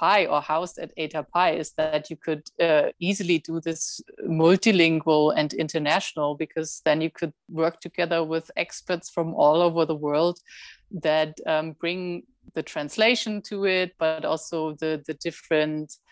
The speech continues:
sort of conventions in the different countries. And then you have, uh, sort of, when, if you talk about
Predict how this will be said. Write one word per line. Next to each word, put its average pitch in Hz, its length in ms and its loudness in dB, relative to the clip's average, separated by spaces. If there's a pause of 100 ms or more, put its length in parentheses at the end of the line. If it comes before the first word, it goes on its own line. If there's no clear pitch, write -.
(240)
sort - 220 2
of 160 160 -2
conventions 170 880 -2
in 165 240 0
the 160 80 0
different 156 480 -4
countries. - 640 -4 (380)
And 156 320 4
then 160 220 4
you 175 140 4
have, 175 440 2
uh, 180 440 0
sort 180 220 -6
of, 175 180 -4
when, 175 300 -4
if 185 300 -4
you 180 60 2
talk 175 320 0
about 160 520 4